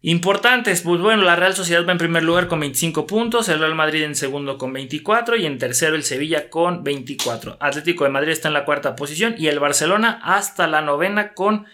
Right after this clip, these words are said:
dieciséis puntos. El partido importante de la Liga Española que habíamos hablado en su momento, el clásico Barcelona-Real Madrid en el Camp Nou,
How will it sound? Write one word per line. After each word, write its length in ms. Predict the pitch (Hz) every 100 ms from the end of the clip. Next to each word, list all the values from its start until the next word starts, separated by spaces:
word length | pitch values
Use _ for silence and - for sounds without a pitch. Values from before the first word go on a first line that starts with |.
| - _
dieciséis 600 | - 160 190 180 170 165 -
puntos. 440 | 156 127 117 - - - - _
El 160 | 156 135
partido 300 | 151 185 185
importante 400 | 165 170 165 160
de 20 |
la 80 | 151
Liga 160 | 156
Española 440 | 156 - 156 160 151
que 80 | 147
habíamos 220 | 147 151
hablado 140 | 147
en 60 | 151
su 60 | 151
momento, 440 | 170 208 240 233
el 80 | 143
clásico 580 | 160 185 202 202 220 135
Barcelona-Real 880 | 131 127 135 147 151 147 - 139 139
Madrid 340 | 139 175 226 -
en 120 | 139
el 140 | 127
Camp 240 | 123 147 151
Nou, 280 | 220 262